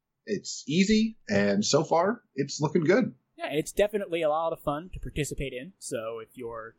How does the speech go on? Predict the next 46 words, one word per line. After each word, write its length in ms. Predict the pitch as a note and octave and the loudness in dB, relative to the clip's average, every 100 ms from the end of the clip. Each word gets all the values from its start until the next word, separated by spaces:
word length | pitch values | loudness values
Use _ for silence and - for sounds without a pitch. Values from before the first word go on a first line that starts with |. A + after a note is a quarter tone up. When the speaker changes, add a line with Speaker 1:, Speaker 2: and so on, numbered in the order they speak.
| - | -10
Speaker 2:
new 180 | D3 G#3 | -4 -4
to 60 | |
the 80 | F3+ | -2
podcast 600 | G3 G3+ G#3 A3+ A3 - - | 0 0 -2 -10 -10 -12 -6
or 300 | C3+ A#2+ A#2+ | -6 -6 -6
haven't 300 | C#3+ C#3 C3 - _ _ _ _ _ _ _ _ _ | -6 -6 -10 -16 _ _ _ _ _ _ _ _ _
stopped 360 | - - B2+ - | -8 -4 -4 -4
by 160 | C#3+ C3+ | -6 -4
Let's 200 | C3+ - | -10 -8
Go 140 | B2+ | -8
Tribe 380 | - C#3+ B2 B2 - | -2 0 -2 -8 -14
to 580 | C3+ B2+ A#2+ A#2+ A#2+ A#2+ _ _ _ _ _ _ - - _ G3 | -12 -12 -14 -18 -20 -20 _ _ _ _ _ _ -20 -20 _ 2
enter 160 | G#3 | 4
the 100 | D#3+ | 4
voting 260 | D3+ F3 D#3 | 0 -2 -4
before, 440 | - - F#3+ F3+ B3 | -8 -6 -4 -4 -8
it's 160 | - | -14
just 220 | - - _ | -14 -14 _
lets 180 | D#3 - | -10 -10
go 120 | C3+ | -10
tribe 300 | A#2 C3+ A#2+ | -8 -6 -6
dot 180 | - - | -10 -10
com, 240 | G3 C#4 C4 C#3 | -8 -8 -12 -16
and 240 | C3+ C#3+ | -14 -12
then 400 | C#3 C#3+ C#3+ C#3+ _ _ | -12 -12 -14 -20 _ _
it 220 | B2+ - | -12 -10
should 380 | - B2 F#3+ D3+ | -8 -6 -6 -6
be 260 | G#3+ G#3+ F#3+ | -10 -8 -4
right 200 | C#3+ - | -4 -6
up 160 | - | -8
there, 460 | C#3 D3 D3+ D3+ - _ _ _ _ _ _ _ _ _ - - _ | -10 -8 -8 -10 -12 _ _ _ _ _ _ _ _ _ -16 -16 _
either 200 | G#3 F#3 | -6 -4
at 80 | F3+ | -4
the 100 | - | -4
top 160 | F3+ - | -6 -6
of 60 | |
the 40 | D#3 | -4
page, 380 | F3+ G3 F#3+ D3+ | -4 -2 -4 -8
or 80 | |
if 100 | C#3+ | -10
you 60 | C#3 | -10
scroll 260 | - F3+ D3+ | -10 -8 -6
down 220 | D3+ C#3+ | -4 -6
to 80 | B2 | -8
the 60 | |
latest, 420 | C3 E3 D3+ - | -8 -8 -8 -12